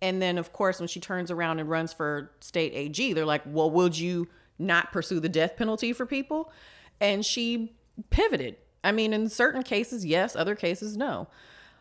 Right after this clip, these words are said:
I don't remember the particulars of that case, uh, where she didn't pursue it as D A. I think it was in, like, oh three or oh four. But police officers, the unions were very upset about that.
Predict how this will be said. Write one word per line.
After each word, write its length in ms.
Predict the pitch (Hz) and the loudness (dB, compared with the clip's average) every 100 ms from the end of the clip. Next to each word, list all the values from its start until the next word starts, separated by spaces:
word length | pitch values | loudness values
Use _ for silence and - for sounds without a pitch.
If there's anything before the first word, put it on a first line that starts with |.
| _ - | _ 4
I 100 | 202 | 4
don't 240 | 233 226 - _ - | 6 -2 -8 _ -2
remember 400 | 180 185 214 208 | 0 2 4 2
the 80 | 190 | 0
particulars 460 | 180 220 226 196 | -2 -2 0 0
of 60 | 180 | 4
that 180 | 175 - | 2 2
case, 400 | 214 190 - - _ _ _ - | 0 -2 -6 -12 _ _ _ 0
uh, 560 | 151 120 87 92 76 | 2 0 -2 -4 -6
where 280 | - 170 170 | -6 0 0
she 160 | 175 170 | 0 -2
didn't 300 | 160 240 214 | 0 0 0
pursue 360 | - 170 165 | -2 0 0
it 80 | 165 | 0
as 100 | 160 | -2
D 160 | 156 170 | -2 2
A. 140 | 170 | 2
I 40 | 165 | 2
think 200 | 196 196 | -2 -6
it 80 | |
was 160 | 151 135 | -6 -8
in, 80 | 131 | -10
like, 180 | 117 - _ _ _ - - | -10 -14 _ _ _ -16 -10
oh 240 | 143 165 165 - - | -8 -8 -14 -20 -20
three 300 | - 135 165 | -14 -8 -6
or 100 | 139 87 | -4 -6
oh 100 | 135 | -6
four. 460 | - 143 107 - - - - - _ _ | -6 -4 -4 -8 -14 -20 -20 -20 _ _
But 540 | 175 190 175 170 - - _ _ _ _ _ _ _ _ _ _ - | 0 6 6 4 -2 -20 _ _ _ _ _ _ _ _ _ _ -4
police 360 | 254 330 427 | 0 2 2
officers, 420 | 381 320 320 311 262 | 2 2 2 -2 0
the 120 | 262 | 0
unions 400 | 233 294 453 302 | 2 2 2 4
were 200 | 247 226 | 6 6
very 600 | 190 170 165 247 381 349 | 4 0 4 6 4 2
upset 360 | - 254 - 403 | 2 2 0 2
about 280 | - 139 | 4 2
that. 300 | 135 95 - | 0 -2 -6